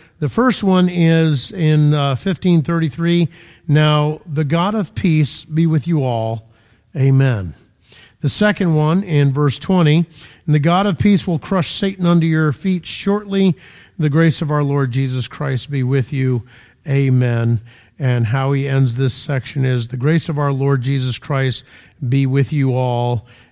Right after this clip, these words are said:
Amen," which is basically a repeat of the second part of, uh, chapter sixteen and verse twenty. So you've got a lot of people here. And Paul is acknowledging how many of them, sending them greetings,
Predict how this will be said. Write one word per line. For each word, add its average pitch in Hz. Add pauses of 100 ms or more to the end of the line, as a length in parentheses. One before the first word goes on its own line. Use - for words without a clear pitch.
(100)
Amen," 123
which 113
is 117
basically 151
a 127
repeat 143
of 123
the 120
second 127
part 131
of, 113 (360)
uh, 120
chapter 127
sixteen 143
and 123
verse 123
twenty. 165 (560)
So 170
you've 160
got 180
a 190
lot 202
of 185
people 196
here. 151 (640)
And 135
Paul 185
is 156
acknowledging 175 (320)
how 185
many 185
of 143
them, 131
sending 190
them 170
greetings, 143